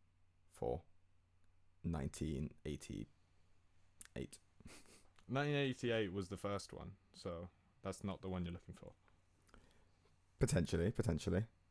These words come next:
Speaker 2: No, not potentially. It was.
Speaker 1: Results. No, that was won by Big John Studd, not that one.
Speaker 2: Yep. Well, you could have asked me who won the second Royal Rumble, and I would have been able to tell you.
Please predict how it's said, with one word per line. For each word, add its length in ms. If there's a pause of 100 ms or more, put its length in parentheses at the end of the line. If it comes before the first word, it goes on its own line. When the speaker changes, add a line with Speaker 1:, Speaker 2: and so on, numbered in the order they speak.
(640)
Speaker 2:
No, 100
not 160
potentially. 540
It 120
was. 400 (560)
Speaker 1:
Results. 640 (1500)
No, 200
that 140
was 160
won 220
by 140
Big 220
John 200
Studd, 320
not 180
that 120
one. 160 (800)
Speaker 2:
Yep. 160 (1200)
Well, 100
you 60
could 100
have 100
asked 180
me 120
who 140
won 140
the 80
second 340
Royal 200
Rumble, 320
and 100
I 40
would 120
have 60
been 100
able 160
to 100
tell 240
you. 140